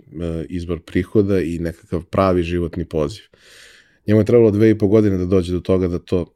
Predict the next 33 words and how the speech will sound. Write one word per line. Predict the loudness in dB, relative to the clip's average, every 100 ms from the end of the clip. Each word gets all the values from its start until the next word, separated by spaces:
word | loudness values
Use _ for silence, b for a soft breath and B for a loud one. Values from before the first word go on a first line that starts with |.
| _
zapravo | -4 -4 -2 -4 -4 -6 -12 _ _ _
ima | 2 2
nekog | 0 -4 -8 -14
smisla, | -6 -4 -4 -2 -2 -2 b b b b _
a | -2
mislim | -2 -4 -6 -6 -8
da | -8 -4 -4
će | -4 -6
u |
narednom | -4 -2 -4 -4
periodu | -2 -2 -4
to | -6 -2 -2 -4
dobiti | -4 -4 -4 -6 -6 -2
još | 2 2 4
dodatne | 0 0 -2 -6
podrške | -2 -2 -4 -4 -2
i | 0
ovo | 0 2
je | 2
jedan | 0 -2
od | -4
načina | -4 -8 -6 -4 -4
da | -2
ja | -2 -2
podržim | -2 -6 -6 -6 -6
njegovu | -6 -4 -4 -4
inicijativu | -8 -10 -12 -6 -4 -2 -4
koju, | -8 -8 -8 -10
koju | -10 -8
pravi | -6 -4 0 -2 B B B B B -6
i | -2 0
da | 0
možda | -2 -4 -4 -2 -2